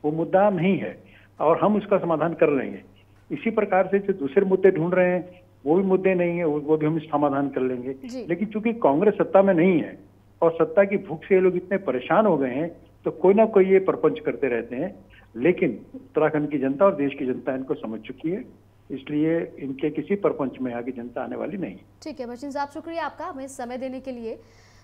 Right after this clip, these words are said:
Speaker 2: तो हरीश रावत ने भोलेनाथ के दर्शन किए हैं, साथ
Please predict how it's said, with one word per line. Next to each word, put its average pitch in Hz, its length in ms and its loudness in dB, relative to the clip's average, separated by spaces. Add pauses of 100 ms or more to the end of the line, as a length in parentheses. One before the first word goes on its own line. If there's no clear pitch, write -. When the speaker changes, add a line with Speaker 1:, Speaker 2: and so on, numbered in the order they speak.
Speaker 2:
तो 320 80 -2
हरीश 330 320 -6
रावत 320 320 -4
ने 208 200 -12
भोलेनाथ 240 600 -10
के 240 80 -8
दर्शन 208 380 -12
किए 277 240 -10
हैं, 285 180 -10
साथ 294 280 -4